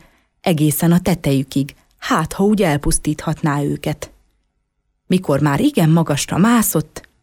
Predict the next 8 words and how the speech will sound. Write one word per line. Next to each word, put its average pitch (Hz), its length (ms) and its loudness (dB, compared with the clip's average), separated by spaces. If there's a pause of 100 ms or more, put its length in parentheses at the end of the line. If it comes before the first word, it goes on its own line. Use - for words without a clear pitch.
(180)
a 202 100 -6
fahegye 196 640 2
lehajlott 156 680 0
alatta, 190 520 0 (440)
és - 200 0
visszaesett 170 720 0
a 180 40 0
földre. 147 580 -2